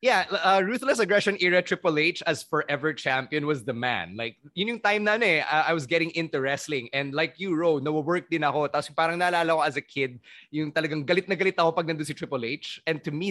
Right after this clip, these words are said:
that meant a lot kasi I had somebody I wanted to see get taken down. So when Chris Benoit made him tap out, di ba, nung WrestleMania twenty, that was a huge deal. So I don't think Jeff Jarrett had a rival or a moment that could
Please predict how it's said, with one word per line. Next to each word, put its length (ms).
that 160
meant 160
a 20
lot 300
kasi 160
I 160
had 240
somebody 480
I 160
wanted 480
to 40
see 120
get 160
taken 320
down. 320
So 320
when 160
Chris 240
Benoit 400
made 240
him 160
tap 240
out, 240
di 80
ba, 80
nung 160
WrestleMania 480
twenty, 320
that 80
was 80
a 80
huge 400
deal. 240
So 400
I 160
don't 240
think 320
Jeff 320
Jarrett 480
had 320
a 0
rival 720
or 160
a 80
moment 560
that 160
could 240